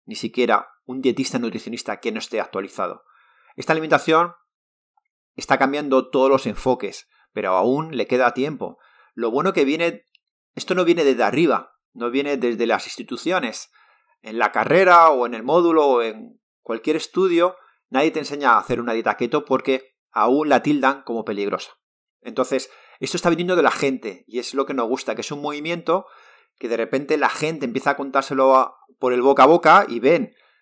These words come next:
los beneficios que tiene, la gente lo prueba y se da cuenta que cómo va a ser malo si estoy comiendo muy bien y lo noto, ¿no? Entonces, eh, si tienes algún problema de salud,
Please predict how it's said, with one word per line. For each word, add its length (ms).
los 180
beneficios 460
que 160
tiene, 440
la 140
gente 240
lo 120
prueba 440
y 120
se 120
da 120
cuenta 340
que 120
cómo 180
va 80
a 40
ser 140
malo 260
si 120
estoy 160
comiendo 600
muy 220
bien 400
y 100
lo 100
noto, 300
¿no? 180
Entonces, 640
eh, 580
si 220
tienes 400
algún 340
problema 380
de 80
salud, 320